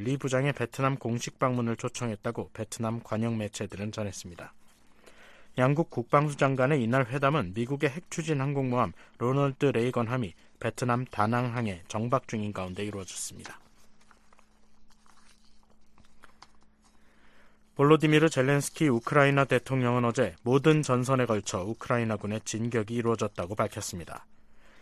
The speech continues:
젤렌스키 대통령은 이날 전방 지역 두 곳을 방문한 뒤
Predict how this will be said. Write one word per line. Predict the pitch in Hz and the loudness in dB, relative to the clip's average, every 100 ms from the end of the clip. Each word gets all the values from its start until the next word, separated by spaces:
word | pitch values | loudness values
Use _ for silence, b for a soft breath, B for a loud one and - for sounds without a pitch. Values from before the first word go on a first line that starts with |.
| b b b | b b b
젤렌스키 | 123 139 139 - 131 | 2 4 4 0 0
대통령은 | 127 - 131 127 139 | 2 2 0 2 2
이날 | 123 123 - | 2 2 0
전방 | - 107 123 135 135 | -6 -4 2 2 2
지역 | 123 127 - | 0 -2 -2
두 | - 120 | -4 0
곳을 | 135 151 | 0 0
방문한 | 135 113 120 123 120 | 0 0 0 0 -2
뒤 | 120 110 | -4 -6